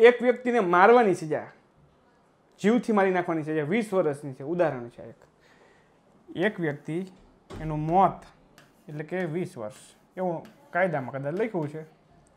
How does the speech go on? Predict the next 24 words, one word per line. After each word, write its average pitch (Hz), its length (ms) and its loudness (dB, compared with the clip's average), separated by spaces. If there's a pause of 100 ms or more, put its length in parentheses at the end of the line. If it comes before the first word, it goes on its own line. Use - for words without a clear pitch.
(1400)
તો 202 140 0
બધા 202 280 4
ગામના 202 320 0
લોકો 190 320 0
વિચારે 160 480 0
છે 127 180 -16 (960)
કે 170 100 -8
ભાઈ 165 240 0
એક 175 140 -2
વ્યક્તિને 196 320 -2
મારી 180 200 0
નાખવાની 180 360 -2
વીસ 180 120 -2
ને 170 80 0
આપણે 180 200 2
એક 185 100 -4
વ્યક્તિને 202 280 -4
મારી 233 200 4
નાખવાનો 233 400 4
જ - 20 -4
છે 156 140 -6
હવે, 120 180 -6 (840)
બરાબર? 175 320 0 (560)
અને 151 160 -4